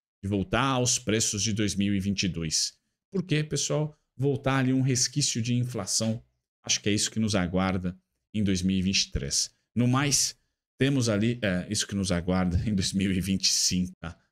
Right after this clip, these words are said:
No mais, hoje é quarta-feira, dia seis, temos o resultado da C B A. Pessoal, eu devo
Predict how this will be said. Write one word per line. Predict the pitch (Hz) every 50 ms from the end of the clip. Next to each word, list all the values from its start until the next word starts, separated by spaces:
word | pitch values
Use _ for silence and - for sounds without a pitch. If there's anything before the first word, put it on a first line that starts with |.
| _ -
No | 107
mais, | 104 104 110 117 117 107
hoje | 107 101 110
é | 104
quarta-feira, | - 101 101 - 110 113 - - - 127 135 135 123
dia | 120 107 98 107
seis, | - - 123 123 127 123 -
temos | - - 104 107 104 107
o | 107
resultado | 110 104 98 - - 101 95
da | 104
C | - - 107 107
B | 120 113 92
A. | 82 78 78 80
Pessoal, | - 82 78 - 92 90
eu | 110
devo | 127 139 139 135 120 127